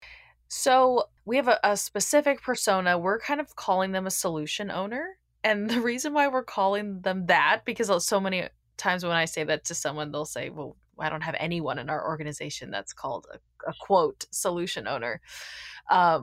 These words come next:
but we're, we're using that term to represent anyone who considers themselves, uh, or wears the hat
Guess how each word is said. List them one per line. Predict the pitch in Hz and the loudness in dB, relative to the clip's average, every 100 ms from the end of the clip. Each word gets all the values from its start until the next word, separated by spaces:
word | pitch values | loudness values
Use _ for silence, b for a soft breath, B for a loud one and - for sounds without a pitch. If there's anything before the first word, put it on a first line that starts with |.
| - | 4
but | 220 | 4
we're, | 214 226 - | 8 6 4
we're | 214 | 0
using | 220 214 240 320 | 0 -2 -4 -4
that | 339 349 | -2 -2
term | - 233 220 | 0 -2 -2
to | 220 | 0
represent | 175 170 208 202 190 _ | 0 0 -4 -2 -4 _
anyone | 180 196 247 302 311 311 302 b b b - | -2 -2 -2 -2 -2 -6 -14 b b b -4
who | 233 214 | -4 -4
considers | 196 226 190 202 202 196 | -6 -6 -4 -2 -2 -2
themselves, | 202 196 - 185 180 190 - - _ | -4 -2 2 2 2 -2 -8 -10 _
uh, | - 170 - | -4 -4 0
or | 190 | 0
wears | 175 175 190 - | 4 2 2 -2
the | 170 | -4
hat | - 151 147 160 - - | 0 2 2 0 -4 -8